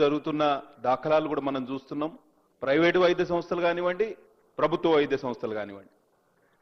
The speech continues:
వీటిని మాత్రం మనం సహించాల్సిన అవసరం లేదు. చాలా పే-, మంది పేషెంట్స్‌ని టెర్మినల్ స్టేజ్‌కు తీసుకువచ్చి, స్టేజ్, స్టేజ్‌లో తీసుకువచ్చి,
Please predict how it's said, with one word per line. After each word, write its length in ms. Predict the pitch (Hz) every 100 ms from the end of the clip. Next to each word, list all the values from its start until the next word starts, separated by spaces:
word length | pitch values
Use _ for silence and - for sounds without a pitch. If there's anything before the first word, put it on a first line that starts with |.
| _ _ - 127
వీటిని 280 | 175 185 196
మాత్రం 280 | 180 180 190 180
మనం 160 | 180 180 170 160 - - _ _ _ _ _ _ _ _ _ _ _
సహించాల్సిన 640 | 147 160 170 165 160 160 156 143 - - -
అవసరం 340 | 135 151 165 160
లేదు. 200 | 165 185 - - _ _ _ _ _ _ -
చాలా 240 | 156 175 185
పే-, 140 | 190 175
మంది 160 | 175 180 185
పేషెంట్స్‌ని 520 | 165 170 156 165 185 165 170
టెర్మినల్ 360 | 147 151 180 180
స్టేజ్‌కు 340 | - 175 160 160
తీసుకువచ్చి, 520 | 165 - 170 160 156 151 -
స్టేజ్, 240 | 165 151 151 -
స్టేజ్‌లో 340 | 156 160 165 156
తీసుకువచ్చి, 520 | 156 - 160 160 185